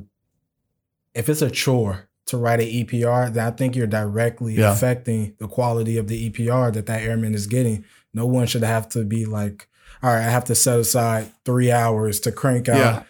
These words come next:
Speaker 2: Yeah.
Speaker 1: <laughs> you know, two E P Rs," 'cause then, you know, hour two,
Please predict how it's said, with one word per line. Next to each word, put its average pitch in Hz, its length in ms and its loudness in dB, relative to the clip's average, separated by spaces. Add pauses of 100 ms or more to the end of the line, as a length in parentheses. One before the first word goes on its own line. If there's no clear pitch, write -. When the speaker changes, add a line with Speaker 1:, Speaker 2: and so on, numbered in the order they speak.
(140)
Speaker 2:
Yeah. 143 140 2
Speaker 1:
<laughs> - 20 0
you 175 80 4
know, 131 140 0
two 131 220 2
E 127 140 2
P 123 220 0
Rs," 120 440 0 (280)
'cause 120 300 0
then, 139 440 2 (140)
you 151 100 -2
know, 117 220 -4
hour 127 300 2
two, 131 460 0